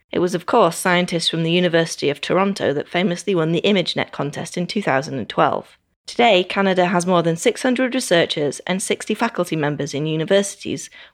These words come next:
working on cutting-edge A I research, she said.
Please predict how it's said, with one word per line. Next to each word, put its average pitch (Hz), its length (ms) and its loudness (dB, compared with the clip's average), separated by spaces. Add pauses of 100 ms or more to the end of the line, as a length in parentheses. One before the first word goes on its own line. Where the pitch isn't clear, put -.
working 175 280 2
on 165 140 0
cutting-edge 196 640 0 (100)
A 170 100 0
I 151 140 0
research, 147 540 -2
she - 120 -6
said. 120 360 -4